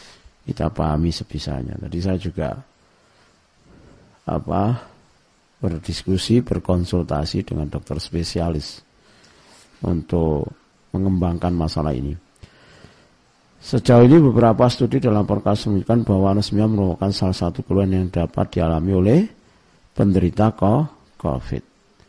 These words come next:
Anosmia umumnya disebabkan oleh pembengkakan atau penyumbatan di rongga hidung yang membuat bau atau aroma tertentu tidak bisa terdeteksi oleh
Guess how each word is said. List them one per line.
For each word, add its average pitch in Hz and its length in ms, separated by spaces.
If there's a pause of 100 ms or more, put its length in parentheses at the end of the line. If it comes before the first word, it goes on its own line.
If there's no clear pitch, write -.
(720)
Anosmia 131 480
umumnya 113 320
disebabkan 110 480
oleh 117 160
pembengkakan 90 880
atau 98 160
penyumbatan 92 720
di 92 160
rongga 78 320
hidung 101 400
yang 85 160
membuat 82 320
bau 82 240
atau 80 240
aroma 78 320
tertentu 76 560
tidak - 240
bisa - 240
terdeteksi 82 560
oleh 90 240